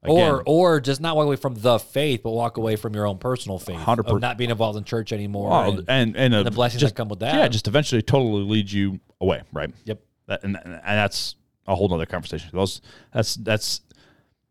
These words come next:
Speaker 1: situation number two. And I don't even think that's the worst situation.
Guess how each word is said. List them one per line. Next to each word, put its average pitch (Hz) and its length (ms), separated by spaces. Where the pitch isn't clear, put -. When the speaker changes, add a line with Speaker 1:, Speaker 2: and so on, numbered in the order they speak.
Speaker 1:
situation 151 640
number 104 160
two. 104 360
And 123 180
I 208 140
don't 208 140
even 165 120
think 135 180
that's 160 200
the 123 100
worst 131 380
situation. 80 680